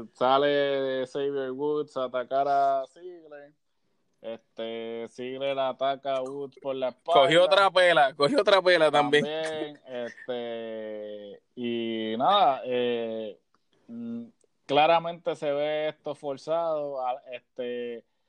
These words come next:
Speaker 1: están teniendo que utilizar la regla esa de wildcard, este,
Speaker 2: ¿Todo el
Speaker 1: con-,
Speaker 2: tiempo?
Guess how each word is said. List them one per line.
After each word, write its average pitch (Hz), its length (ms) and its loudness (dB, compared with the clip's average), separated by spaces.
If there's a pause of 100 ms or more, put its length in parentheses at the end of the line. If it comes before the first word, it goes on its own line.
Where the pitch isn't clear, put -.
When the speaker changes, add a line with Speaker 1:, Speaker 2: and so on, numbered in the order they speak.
(200)
Speaker 1:
están 131 500 -8
teniendo 147 460 -6
que 151 80 -12
utilizar 139 520 -6
la 143 200 0
regla 143 560 -2
esa 139 280 -8
de 131 100 -10
wildcard, 135 680 -10 (180)
este, 117 1300 -12
Speaker 2:
¿Todo 170 100 6
el 196 60 -4
Speaker 1:
con-, 262 80 0
Speaker 2:
tiempo? 240 380 2